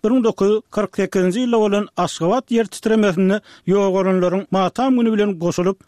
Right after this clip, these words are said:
altynjy oktýarda bellenilýär. Türkmenistanyň Gökdepe galasyny goranlaryň we watan ugrundaky beýleki söwgeçlerde gurban bolalaryň hatyra güni iki müň on dördünji ýylda häzirki prezident Gurbanuly Berdimuhammedow tarapyndan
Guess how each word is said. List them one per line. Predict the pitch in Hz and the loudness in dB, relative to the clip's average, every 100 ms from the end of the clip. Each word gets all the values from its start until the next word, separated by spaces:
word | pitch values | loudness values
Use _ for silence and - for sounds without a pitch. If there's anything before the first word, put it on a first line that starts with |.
| - | -4
altynjy | 185 160 175 262 | -4 -2 -2 -2
oktýarda | - - 190 170 175 | -4 -2 0 0 0
bellenilýär. | 175 170 165 151 110 - - - | 0 0 0 0 -2 -10 -20 -4
Türkmenistanyň | 202 - 202 190 - 190 190 247 - | -4 0 0 0 -2 0 0 -2 -2
Gökdepe | 175 190 - 185 269 | 0 0 0 -4 0
galasyny | 262 240 233 220 | 0 2 0 0
goranlaryň | 196 190 190 190 190 180 240 196 | 0 0 2 0 0 0 0 0
we | 202 - _ | 0 -6 _
watan | 180 180 269 | -4 0 2
ugrundaky | 269 240 226 214 202 214 - | 2 2 2 2 0 -4 0
beýleki | 185 180 185 - | 0 0 -2 -4
söwgeçlerde | 247 247 240 208 196 196 - | -2 -2 0 0 0 -4 -2
gurban | 175 190 247 | 0 2 2
bolalaryň | 226 220 208 196 202 - - | 2 2 2 2 -2 -6 -12
hatyra | - 190 180 - 180 | -4 -2 0 0 0
güni | 226 196 196 _ - - | 2 2 0 _ -10 -4
iki | 196 | 0
müň | 240 247 | 2 2
on | 214 202 156 | 0 0 2
dördünji | 185 170 180 190 | 0 0 0 0
ýylda | 175 131 - - | -2 -6 -6 -2
häzirki | 247 240 - | 0 -2 -4
prezident | 226 202 170 196 202 _ - _ | -2 0 0 -2 -4 _ -20 _
Gurbanuly | 190 190 190 185 185 170 | 0 2 2 0 0 0
Berdimuhammedow | 185 170 165 165 185 247 - | 0 0 0 0 2 0 -2
tarapyndan | 220 208 - 185 185 | -2 -2 0 2 0